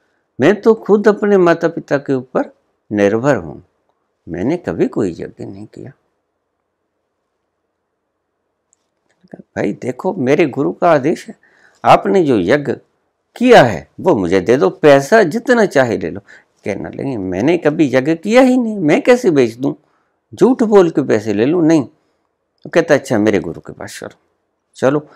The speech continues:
चले गए, बैठ गए, हाथ जोड़ के बच्चा भी बैठ गया उनके प्रणाम करके। कहने लगा, "गुरुदेव,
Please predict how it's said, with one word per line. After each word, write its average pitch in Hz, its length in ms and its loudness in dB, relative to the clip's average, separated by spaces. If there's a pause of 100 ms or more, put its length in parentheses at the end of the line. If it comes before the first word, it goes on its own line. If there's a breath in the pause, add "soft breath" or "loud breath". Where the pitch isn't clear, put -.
(140 soft breath)
चले 123 300 4
गए, 156 260 2 (200 loud breath)
बैठ 135 240 4
गए, 151 180 4 (260 loud breath)
हाथ 123 200 4
जोड़ 95 240 0
के - 120 -2
बच्चा 127 300 0
भी 165 100 0
बैठ 160 240 0
गया 160 140 2
उनके 156 240 -2
प्रणाम 160 340 -2
करके। 165 320 -8
कहने - 760 -8
लगा, 120 100 2
"गुरुदेव, 98 540 -2